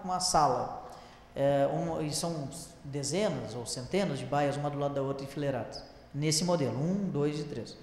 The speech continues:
Por quê? Porque no município de São Paulo, antigamente, tinha um, uma lei que era, a carrocinha pega, primeiro dia, primeira baia, não veio ninguém buscar, segundo dia, segunda baia, não veio ninguém buscar, terceiro dia, terceira baia, ninguém buscou, eutanásia,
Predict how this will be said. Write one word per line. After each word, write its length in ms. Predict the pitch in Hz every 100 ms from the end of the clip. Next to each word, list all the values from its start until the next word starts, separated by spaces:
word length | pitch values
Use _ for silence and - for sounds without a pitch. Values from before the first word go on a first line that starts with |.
| -
Por 160 | 240 247
quê? 180 | 139 233
Porque 220 | 165 165
no 140 | 269 320
município 420 | 220 160 160 143
de 40 |
São 140 | - 131
Paulo, 220 | 160 147
antigamente, 600 | 127 135 135 170 165 - - - -
tinha 420 | - 170 160 123 - - - -
um, 520 | 151 147 147 143 139
uma 140 | 139
lei 400 | 147 147 147 139
que 220 | - - 156
era, 320 | 139 123 - - -
a 80 |
carrocinha 480 | 139 151 143 - 151
pega, 500 | 143 165 202 269 302 - - - - -
primeiro 320 | 190 202 185
dia, 280 | 160 165 165
primeira 320 | 147 151 147
baia, 480 | 139 175 262 294 -
não 140 | 175 170
veio 160 | 175
ninguém 180 | 170 175
buscar, 280 | 170 - 233
segundo 340 | - 175 175
dia, 160 | 156 165
segunda 340 | - 156 156
baia, 300 | 151 175 247
não 100 | 233
veio 140 | 170 175
ninguém 180 | 165
buscar, 300 | 170 170 196
terceiro 340 | - 202 202 175
dia, 140 | 175
terceira 360 | 180 170 180 175
baia, 240 | 175 226
ninguém 220 | 233 202
buscou, 800 | 202 - 196 233 - - - - -
eutanásia, 520 | 143 151 143 -